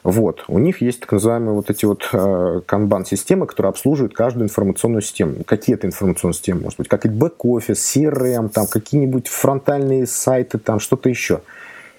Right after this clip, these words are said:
И вот возникает у бизнеса какая-то мысль о том,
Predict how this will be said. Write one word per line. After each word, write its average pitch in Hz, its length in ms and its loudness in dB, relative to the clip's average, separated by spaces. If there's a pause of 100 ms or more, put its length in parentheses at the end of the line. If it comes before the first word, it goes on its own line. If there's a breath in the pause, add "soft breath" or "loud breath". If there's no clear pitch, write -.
(140 loud breath)
И 92 100 2
вот 131 240 2
возникает 135 580 0
у 95 40 0
бизнеса 139 540 0
какая-то 110 560 0
мысль 98 580 0
о 90 100 -2
том, 117 300 0